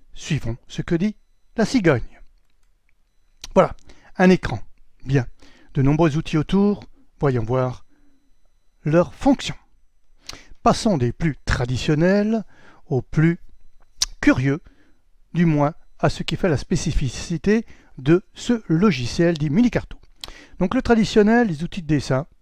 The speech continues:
on dessine à main levée, des traits droits, des traits courbes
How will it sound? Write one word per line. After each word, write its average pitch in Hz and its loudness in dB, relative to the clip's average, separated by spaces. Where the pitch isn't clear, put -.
on 196 -2
dessine 139 -4
à 196 4
main 196 6
levée, 139 2
des 180 0
traits 156 -2
droits, 131 -2
des 180 -2
traits 147 -4
courbes 143 -4